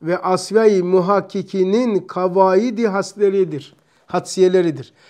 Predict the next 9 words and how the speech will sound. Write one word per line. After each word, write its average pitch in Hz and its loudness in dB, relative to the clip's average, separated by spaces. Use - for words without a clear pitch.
Yani 202 2
eğer 226 6
Risale-i 233 6
Nur'da 247 2
ise 208 2
bu 202 -2
metin 185 0
çalışmalarıdır, 135 -14
atıflarıdır. 160 -10